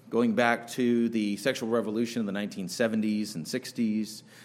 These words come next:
uh, even that's been around for a long time at this point in modern terms.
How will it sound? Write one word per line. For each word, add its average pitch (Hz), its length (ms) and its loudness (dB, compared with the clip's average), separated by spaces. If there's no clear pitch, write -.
uh, 101 300 2
even 139 240 2
that's 175 240 4
been 131 120 0
around 110 420 0
for 92 180 -4
a 85 60 -2
long 98 440 -2
time 85 580 0
at - 220 -6
this 87 320 -6
point - 480 -10
in 95 140 -6
modern 95 380 0
terms. - 560 -12